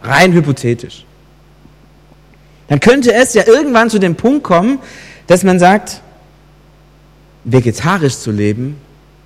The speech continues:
verführt einen in eine falsche Heilslehre. Und dann könnte man sagen, Christen müssen Fleisch essen.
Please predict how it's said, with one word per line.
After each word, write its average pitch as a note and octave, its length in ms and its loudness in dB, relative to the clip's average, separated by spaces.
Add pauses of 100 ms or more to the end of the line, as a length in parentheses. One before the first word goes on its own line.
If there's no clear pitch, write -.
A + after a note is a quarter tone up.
(420)
verführt A3+ 760 0
einen C3+ 380 -2
in A#2+ 160 -6
eine A2+ 80 -6
falsche A#2 460 -8
Heilslehre. C#3 580 -4 (3500)
Und B2 80 -6
dann C3 160 2
könnte E3+ 280 0
man C3+ 220 -2
sagen, B2+ 340 -2
Christen D#3+ 440 -2
müssen F#3 280 2
Fleisch D#3 360 -4
essen. A2 200 -16